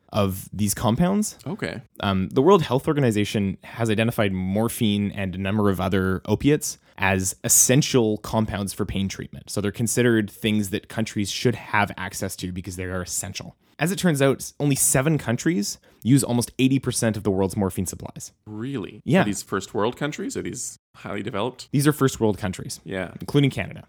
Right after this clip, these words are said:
Speaker 1: which means that many emerging countries tend to experience real shortages in access to these medications, which are so important. Uh, I, you know, I was looking into, like, w-, why aren't we synthesizing this stuff at this point? 'Cause it seems like having it be a crop is such a huge problem.
Speaker 2: Yeah.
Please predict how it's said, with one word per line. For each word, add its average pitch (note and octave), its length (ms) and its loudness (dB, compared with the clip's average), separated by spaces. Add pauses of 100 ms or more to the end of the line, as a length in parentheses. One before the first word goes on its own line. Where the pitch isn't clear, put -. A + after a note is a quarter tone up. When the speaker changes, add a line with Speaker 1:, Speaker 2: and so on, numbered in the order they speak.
(260)
Speaker 1:
which - 220 -4
means A#2+ 160 6
that - 200 0
many D3 360 6
emerging D3 400 4
countries G#2 400 -2
tend C3 180 -2
to C#3 80 0
experience A#2+ 560 -2
real A#2+ 160 4
shortages G#2+ 640 0
in G2 140 -2
access A2+ 460 -4
to A2+ 80 -8
these G2+ 120 -2
medications, G2 600 -4
which - 120 -10
are C3+ 60 -4
so - 640 -4
important. B2+ 580 -8 (340)
Uh, - 60 -12 (340)
I, G#2+ 100 -8
you E3+ 80 -2
know, D3 80 0
I C#3 40 0
was D#3 120 2
looking F3+ 220 2
into, D3+ 240 2
like, A2+ 240 0
w-, C3+ 160 -10
why B2 340 2
aren't D#3 180 2
we A#2+ 140 2
synthesizing G2 640 0
this F2+ 120 -10
stuff - 240 -10
at F2+ 60 -10
this G2 100 -4
point? - 260 -12
'Cause - 100 -6
it - 80 -6
seems E3+ 300 6
like B2 180 2
having C3+ 300 -2
it G2+ 60 -4
be G#2 80 0
a G2+ 40 0
crop G#2+ 380 0
is - 60 -4
such - 160 -4
a - 20 -6
huge F#2 240 -4
problem. - 320 -6
Speaker 2:
Yeah. D3+ 240 -6